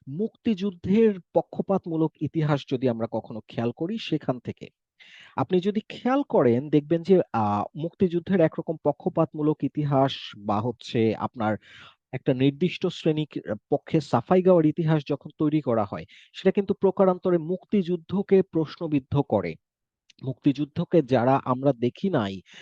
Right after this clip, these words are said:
যারা হচ্ছে মুক্তিযুদ্ধের চল্লিশ, পঞ্চাশ, একশো বছর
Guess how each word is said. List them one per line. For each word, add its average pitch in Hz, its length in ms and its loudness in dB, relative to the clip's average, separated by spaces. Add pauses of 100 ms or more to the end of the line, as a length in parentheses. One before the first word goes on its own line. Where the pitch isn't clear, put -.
(140)
যারা 131 160 4
হচ্ছে 151 280 -2
মুক্তিযুদ্ধের 143 680 -2
চল্লিশ, 143 400 -2
পঞ্চাশ, 131 380 -4
একশো 127 280 0
বছর 143 300 -4